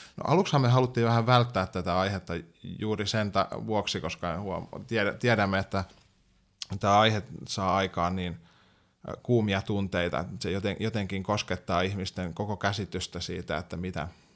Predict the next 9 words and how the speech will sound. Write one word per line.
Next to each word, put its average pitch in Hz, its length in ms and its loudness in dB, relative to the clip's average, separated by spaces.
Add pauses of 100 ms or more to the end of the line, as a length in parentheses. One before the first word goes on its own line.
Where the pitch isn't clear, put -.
mi-, 113 180 2
mitä 113 240 0
ihminen 92 460 -2
on, 90 140 -2
mistä 92 280 -4
me 78 160 -6 (520)
olemme 104 380 2 (300)
tulossa 120 540 6 (180)
ja 90 200 -4